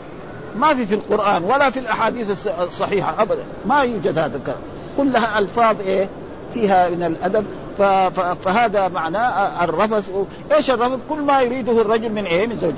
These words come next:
فإذا أراد يقبلها له أن يسميه رفث. ها؟ أو يباشرها بغير الجماع إذا كانت هي حائض أو نفساء. ها؟ قد يسمى رفث. فلذلك قال: "أحل لكم ليلة الصيام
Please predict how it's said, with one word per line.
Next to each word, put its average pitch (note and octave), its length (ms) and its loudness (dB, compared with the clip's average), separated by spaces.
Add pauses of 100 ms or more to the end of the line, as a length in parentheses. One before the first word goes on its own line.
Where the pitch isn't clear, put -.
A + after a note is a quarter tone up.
(120)
فإذا B3+ 220 4 (100)
أراد A#3+ 240 4
يقبلها F#3 540 0 (520)
له C#4 260 2
أن B3 80 0
يسميه G3+ 380 -2
رفث. D3 220 -2 (440)
ها؟ A3+ 280 4 (300)
أو G#3 200 4
يباشرها A3 560 4
بغير F#3+ 400 0
الجماع F#3 380 2
إذا E3+ 140 2
كانت F3+ 380 0
هي F#3+ 120 2
حائض F#3 380 2 (220)
أو F3+ 120 -4
نفساء. F3+ 540 0 (400)
ها؟ C#4+ 220 0 (180)
قد C#4 160 2
يسمى B3 440 2
رفث. F3 240 0 (360)
فلذلك G#3+ 540 2
قال: A3 140 2
"أحل G#3+ 240 -2
لكم F#3+ 200 0
ليلة G3+ 280 2
الصيام G3+ 320 0